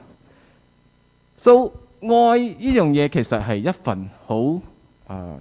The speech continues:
尋日牧師都有分享，愛係一份禮物，啱冇？今日我哋有第二 part，嗬？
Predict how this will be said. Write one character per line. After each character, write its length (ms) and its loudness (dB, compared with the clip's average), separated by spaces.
尋 80 -4
日 160 -4
牧 120 -8
師 180 -6
都 80 -6
有 100 -6
分 180 -6
享， 240 -10
愛 80 -6
係 140 -10
一 20 -10
份 260 -12
禮 240 -14
物， 80 -16
啱 140 -8
冇？ 140 -10
今 140 4
日 40 6
我 80 4
哋 120 2
有 180 0
第 100 -8
二 60 -2
part， 400 -2
嗬？ 220 -2